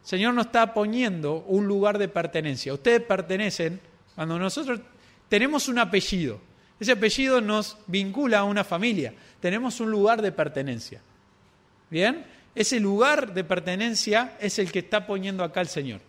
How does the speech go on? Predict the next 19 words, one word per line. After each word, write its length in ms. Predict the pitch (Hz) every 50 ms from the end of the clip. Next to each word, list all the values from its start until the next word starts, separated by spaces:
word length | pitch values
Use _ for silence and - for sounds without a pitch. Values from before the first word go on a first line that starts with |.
| _ _ _ _ - _ _ _ -
"Yo 120 | - 247 247
les 120 | 247 247
voy 160 | 233 254 254
a 80 | 247 240
dar 160 | 254 269 262
un 100 | 247 240
lugar 360 | 226 226 226 233 262 277 254
de 80 | 247 233
pertenencia. 600 | 190 214 196 175 196 185 - 202 156 - - 160
Ustedes 220 | 165 - 262 254
van 140 | 254 254 247
a 80 | 226 180
pertenecer, 1080 | 196 190 185 - - 190 190 196 - 208 208 190 180 190 185 - - 240 240 247 262 - - - - _ _ _ _ _ _ -
me 180 | 175 160 175
van 160 | 190 240 262 233
a 80 | 185
pertenecer 540 | - 165 156 - 160 151 147 139 - 175 160
a 80 | 147 139
mí. 160 | 135 110